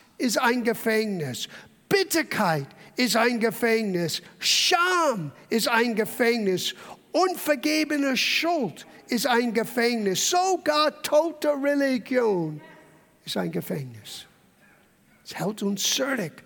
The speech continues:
von das Leben, was Jesus uns so gerne geben möchte.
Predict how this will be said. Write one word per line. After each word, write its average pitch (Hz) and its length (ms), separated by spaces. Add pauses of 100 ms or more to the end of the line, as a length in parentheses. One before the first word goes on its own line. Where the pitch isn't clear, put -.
(380)
von 247 240
das 226 240
Leben, 294 680
was 233 260
Jesus 262 480
uns 247 220
so 190 160
gerne 220 420 (420)
geben 185 540 (400)
möchte. 156 720